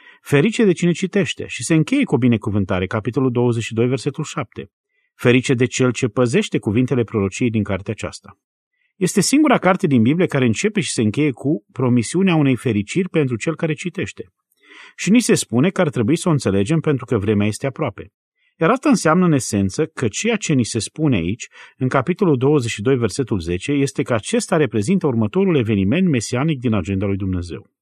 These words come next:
Acum, cheia întregii cărți este în capitolul unu, versetul unu, și ne vom cufunda în el și de la el vom începe discuția. Descoperirea lui Iisus Hristos. Despre aceasta este vorba în carte. Este Apocalipsa,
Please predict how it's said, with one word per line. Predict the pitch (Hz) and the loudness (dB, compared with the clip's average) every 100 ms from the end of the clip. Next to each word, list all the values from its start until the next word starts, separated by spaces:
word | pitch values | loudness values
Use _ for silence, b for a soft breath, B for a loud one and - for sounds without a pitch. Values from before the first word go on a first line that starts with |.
| _ _ _ _ | _ _ _ _
Acum, | - - 147 | -4 2 2
cheia | 104 - 330 277 | 2 0 2 2
întregii | 185 190 156 | 2 0 0
cărți | - 220 - | 0 -2 0
este | 190 - | -4 -2
în | 143 | -2
capitolul | 139 180 - 160 190 | -2 -2 -2 0 0
unu, | |
versetul | 147 127 165 131 123 | 0 0 -2 0 0
unu, | 92 78 | 0 -4
și | 80 156 | -4 0
ne | 147 | 0
vom | 139 135 | 0 -2
cufunda | 127 117 123 180 202 | -4 -2 0 2 2
în | 113 | 2
el | 95 143 | 0 -2
și | - | -4
de | 135 | -2
la | 131 | 0
el | 151 185 | 2 2
vom | 131 151 | 2 2
începe | 135 110 131 113 | 0 0 -4 -4
discuția. | 107 - 85 - 87 _ _ _ B B B | -6 -8 -12 -14 -16 _ _ _ B B B
Descoperirea | - 165 - 165 143 202 214 | -2 -2 2 2 2 2 2
lui | 165 | 2
Iisus | 123 - 123 | 2 0 -6
Hristos. | - 113 - - - - _ _ _ | -4 -8 -8 -12 -14 -20 _ _ _
Despre | 220 - 185 | -4 -2 -2
aceasta | - 190 113 | -2 -2 -2
este | 101 101 | -2 -2
vorba | 92 95 90 | -2 -2 -2
în | 85 | -6
carte. | 71 - - - _ _ _ _ _ _ _ _ | -6 -10 -14 -20 _ _ _ _ _ _ _ _
Este | 113 143 160 165 175 | 2 4 4 0 0
Apocalipsa, | 143 143 160 - 143 147 123 - - | 2 2 0 2 2 2 0 -6 -12